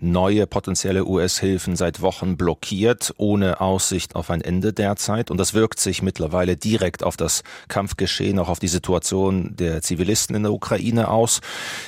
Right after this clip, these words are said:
Unter anderem eben mit Blick auf die Flugabwehr. Es gibt Indizien und übereinstimmende Berichte darüber, dass Russland mindestens ein Patriot, äh, ein geliefertes Patriot-System zerstört hat in der Ukraine. Vielleicht sind es auch mehr.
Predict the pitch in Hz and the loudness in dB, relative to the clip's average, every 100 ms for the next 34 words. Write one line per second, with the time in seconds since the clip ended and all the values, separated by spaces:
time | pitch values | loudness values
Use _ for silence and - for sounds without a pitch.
0 | - - - 131 117 101 98 95 90 98 | -14 -14 0 2 4 2 2 0 0 0
1 | 95 90 101 104 95 104 - 123 - 80 | 0 0 0 0 0 0 2 2 4 0
2 | - 82 69 65 - 87 - - 101 - | -2 -2 -2 -4 -2 0 0 -2 -4 -2
3 | - - - 107 90 135 - - 131 123 | -6 -4 0 2 4 0 2 2 4 4
4 | 110 117 101 - 104 - - 104 95 95 | 4 2 2 2 0 0 0 2 2 2
5 | 98 - - 110 110 110 98 98 - 92 | 0 -2 0 2 2 2 2 2 2 0
6 | 104 - 98 90 90 143 113 - 95 - | 0 0 0 0 2 2 2 0 -2 0
7 | 104 101 90 - 101 - 98 87 80 - | 2 2 0 0 -2 0 2 2 0 -4
8 | - - - - 92 104 117 104 95 - | -6 -8 -8 -4 0 2 2 2 0 0
9 | 101 - 92 - 90 - 87 87 85 - | 0 2 0 0 -2 0 0 0 0 0
10 | 104 110 - 127 - 123 123 117 127 - | 2 2 2 -2 0 -2 -2 -2 -2 -2
11 | 110 123 - 101 101 104 98 95 92 - | 0 -2 0 2 2 2 0 0 0 2
12 | 87 - 95 92 95 120 | 2 2 0 2 2 0